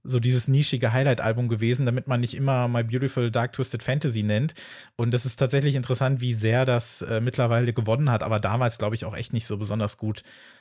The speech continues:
äh, aufgenommen wurde und hat so ein bisschen Yeezus abgelöst, glaub ich, als dieses,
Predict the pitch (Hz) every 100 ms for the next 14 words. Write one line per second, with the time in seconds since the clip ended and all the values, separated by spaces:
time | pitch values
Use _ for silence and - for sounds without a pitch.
0 | - 101 - 117 - 127 107 104 98 110
1 | 135 135 107 110 - 135 139 - 127 117
2 | 135 180 143 - 120 - 117 120 - 117
3 | 117 - 120 - 120 117 113 -